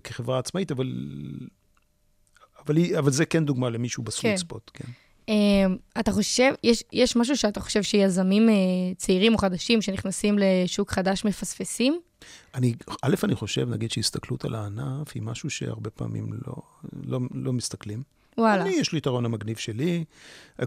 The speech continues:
Speaker 1: couldn't care less אם יש שם מייקרוסופט או מיליון חברות, ומה המשמעויות, אז א', לחשוב. ושתיים, יש עוד איזה משהו, והעוד משהו הוא שהרבה פעמים אני רואה שהחשיבה של מכלול הצעדים שאני צריך לעשות כדי ליצור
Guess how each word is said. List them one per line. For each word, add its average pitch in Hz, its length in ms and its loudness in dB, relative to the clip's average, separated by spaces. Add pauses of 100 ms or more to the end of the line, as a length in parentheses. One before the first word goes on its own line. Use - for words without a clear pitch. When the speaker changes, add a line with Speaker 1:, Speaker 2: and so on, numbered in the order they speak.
Speaker 1:
couldn't 147 280 8
care 127 120 6
less 135 280 6
אם 117 80 2
יש 117 140 0
שם 120 160 2
מייקרוסופט 196 720 6
או 143 100 2
מיליון 127 320 0
חברות, 127 600 0
ומה 123 160 0
המשמעויות, 117 580 -6
אז 123 160 -10 (240)
א', 135 120 -2 (120)
לחשוב. 120 420 -10 (800)
ושתיים, 233 560 4
יש 165 440 6
עוד 156 220 6
איזה 123 200 2
משהו, 107 500 -8
והעוד 185 380 0
משהו 165 640 -2
הוא 131 240 -4
שהרבה 120 1200 -6
פעמים 151 300 -2
אני 131 140 -4
רואה 139 400 -2 (1080)
שהחשיבה 127 920 -2
של 151 340 -2 (100)
מכלול 160 640 -2
הצעדים 135 520 -4
שאני 123 220 -6
צריך - 160 -6
לעשות 135 380 -4
כדי 123 320 -4
ליצור 160 760 2